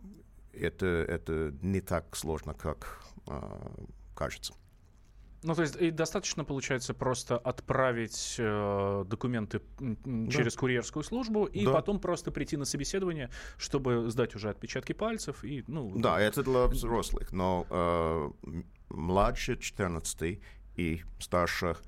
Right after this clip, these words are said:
Speaker 1: ам, восьмидесяти мы не принимаем, а, вот этой, э, пальцы.
Speaker 2: А, то есть, э, грубо говоря, обратно придёт, э,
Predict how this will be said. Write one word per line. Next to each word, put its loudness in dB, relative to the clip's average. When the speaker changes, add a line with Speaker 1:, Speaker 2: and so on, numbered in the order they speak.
Speaker 1:
ам, -4
восьмидесяти -4
мы 0
не 2
принимаем, 0
а, -4
вот -4
этой, -6
э, -8
пальцы. -6
Speaker 2:
А, -2
то 0
есть, 0
э, -14
грубо 4
говоря, 4
обратно 2
придёт, 0
э, 4